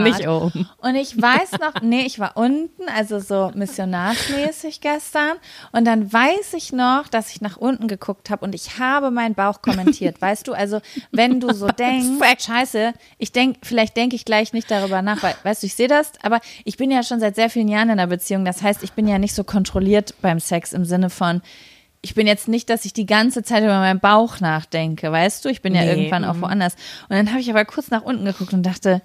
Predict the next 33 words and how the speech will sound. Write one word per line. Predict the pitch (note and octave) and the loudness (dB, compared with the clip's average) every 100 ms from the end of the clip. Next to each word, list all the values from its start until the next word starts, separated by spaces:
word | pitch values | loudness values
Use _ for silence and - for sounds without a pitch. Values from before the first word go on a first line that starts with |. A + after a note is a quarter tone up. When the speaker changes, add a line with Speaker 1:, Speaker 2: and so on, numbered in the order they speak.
| _ - G3 | _ -16 -12
Speaker 1:
<laughs> | - G#3+ | -4 -2
Speaker 2:
also | F3+ F3 E3 D3+ - | -2 -2 -4 -6 0
dafür, | F#3+ A#3 B3 G#3+ | 2 4 2 2
dass | F#3 F3+ | 2 0
ich | D#3+ - - | -4 -10 -8
liege, | D#3 F3 A#3+ B3 E3 C3 A2+ C3+ F3 _ _ _ _ _ _ - | -4 0 0 0 0 -2 -2 -4 -8 _ _ _ _ _ _ -2
ist | F#3 - | -2 2
er | E3 F3 | 0 2
sehr | D3+ F3+ E3+ | 0 0 0
präsent. | - - D#3 D3 E3 D#3 C#3+ C3+ - _ _ _ _ _ _ _ | -4 -8 -8 -8 -8 -8 -10 -12 -16 _ _ _ _ _ _ _
So, | - - - - F3+ | -12 -10 -10 -8 -6
Speaker 1:
Ah, | E3 E3 A3 G#3 G3 F3+ | -6 -6 -6 -6 -6 -4
was | A3+ | -4
Speaker 2:
krass. | F3+ D4+ | 2 4
Speaker 1:
gab's | G4 - | 4 0
denn? | C4+ A#3 | 2 2
Was | A#3+ C4+ | 2 0
gab's | E4+ D#4+ F4 | 2 2 2
denn? | - A#3 | -2 -2
Was | A#3 A#3 | -2 -6
ist | C#4+ | -6
denn | C4 | 0
Speaker 2:
Aber | A#3 A#3+ | 2 2
Speaker 1:
drin | C4 | 2
Speaker 2:
kein | A#3+ A#3 | 0 0
Speaker 1:
gewesen? | F#3+ F#3+ | 0 0
Speaker 2:
Shaming, | A#3 A3+ G3+ | 0 2 2
Leute, | F#3+ E3+ E3+ F#3 | 4 4 4 0
kein | - G3 F#3 | -2 0 0
Shaming, | - F3+ F3 E3+ | 0 -2 0 -2
Leute, | D#3 F3 | -4 -4
für | F#3+ F3 | -8 -8
Bäuche. | F3 F3+ F3+ | -4 -4 -4